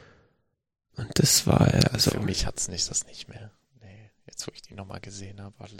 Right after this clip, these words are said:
Speaker 2: drei.
Speaker 1: Ja.
Speaker 2: Es gibt, es gehört, die gehören sicher, also grad der erste und der zweite, würde ich sagen, gehören zu den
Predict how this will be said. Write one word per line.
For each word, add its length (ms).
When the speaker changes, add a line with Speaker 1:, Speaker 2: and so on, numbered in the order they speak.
Speaker 2:
drei. 420
Speaker 1:
Ja. 160
Speaker 2:
Es 160
gibt, 280
es 240
gehört, 400
die 120
gehören 360
sicher, 680
also 320
grad 300
der 80
erste 260
und 40
der 80
zweite, 420
würde 160
ich 180
sagen, 340
gehören 280
zu 160
den 240